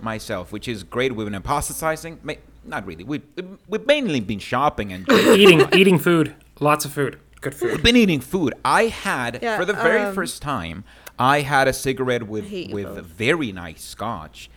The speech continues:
Speaker 1: and I liked it so much that I, I'm,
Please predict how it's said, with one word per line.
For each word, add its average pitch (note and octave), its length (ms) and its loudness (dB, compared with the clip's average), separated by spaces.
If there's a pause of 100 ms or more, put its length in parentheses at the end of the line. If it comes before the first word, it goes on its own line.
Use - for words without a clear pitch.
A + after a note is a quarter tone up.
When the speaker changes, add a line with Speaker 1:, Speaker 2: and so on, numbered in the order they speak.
(280)
Speaker 1:
and G2+ 420 -8
I F#3 460 -4
liked D3+ 340 -4
it D#3 140 -10
so C3+ 240 -4
much C#3 320 -6
that G#2+ 120 -6
I, G#2+ 220 -6
I'm, G#2+ 220 -10